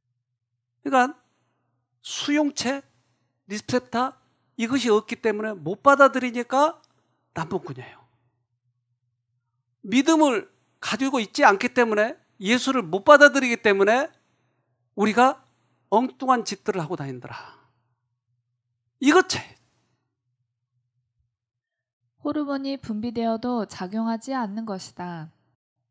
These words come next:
Speaker 2: 이전에는 자신에게 호의적이거나 적대적인 상대를 구별하지 못했다.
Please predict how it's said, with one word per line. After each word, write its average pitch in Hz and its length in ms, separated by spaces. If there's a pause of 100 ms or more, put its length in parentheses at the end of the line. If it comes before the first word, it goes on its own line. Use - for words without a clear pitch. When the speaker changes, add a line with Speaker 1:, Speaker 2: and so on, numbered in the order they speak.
(1300)
Speaker 2:
이전에는 262 600
자신에게 233 680
호의적이거나 254 1080
적대적인 220 640
상대를 254 520
구별하지 226 520
못했다. 208 720